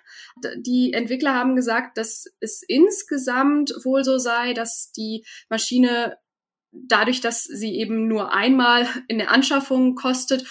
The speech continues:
und nicht wie andere Tests dann für jeden Test einzeln, ja, Materialien besorgt werden müssen, eben die Stäbchen et cetera und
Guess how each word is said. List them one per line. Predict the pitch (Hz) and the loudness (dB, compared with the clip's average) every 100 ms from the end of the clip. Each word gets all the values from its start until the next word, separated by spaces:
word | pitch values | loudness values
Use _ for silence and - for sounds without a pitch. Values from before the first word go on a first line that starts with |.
| - - | -18 -6
und | 226 | -2
nicht | 233 240 - | -2 -2 -4
wie | 226 | -4
andere | - 220 254 233 | -2 2 2 2
Tests | 233 240 - - - | -4 -4 -4 -6 -4
dann | 208 208 214 208 | -4 -4 -4 -6
für | - 202 | -8 -4
jeden | 214 220 | -4 -2
Test | 220 214 - | -4 -6 -2
einzeln, | 214 277 262 247 247 - - - - | 0 2 2 2 0 -8 -20 -20 -2
ja, | 220 214 | 2 2
Materialien | 214 220 196 254 247 | 2 0 4 8 8
besorgt | 233 240 240 | 6 2 4
werden | 226 226 | 0 0
müssen, | 233 240 | 0 -2
eben | 202 208 | -2 -4
die | 208 | -4
Stäbchen | - 247 254 214 | 0 0 0 -6
et | 196 | -6
cetera | 220 247 247 226 220 | -4 -2 0 0 0
und | 208 202 | -2 -6